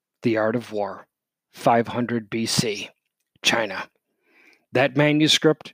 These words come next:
was a hundred and seventy years old when Alexander got a hold of it for the first time,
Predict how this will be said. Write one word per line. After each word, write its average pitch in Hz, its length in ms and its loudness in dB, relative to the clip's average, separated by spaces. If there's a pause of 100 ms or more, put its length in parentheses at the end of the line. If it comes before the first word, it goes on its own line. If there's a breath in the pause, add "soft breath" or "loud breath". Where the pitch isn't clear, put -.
(120)
was 127 160 0
a 113 60 -2
hundred 127 300 0
and 139 100 0
seventy 135 400 0
years 127 360 0
old 110 280 2
when 113 120 0
Alexander 113 560 2
got 113 180 0
a 113 40 2
hold 117 280 2
of 110 120 -8
it 113 100 -2
for - 100 -6
the 117 120 -2
first - 440 -4
time, 101 360 -2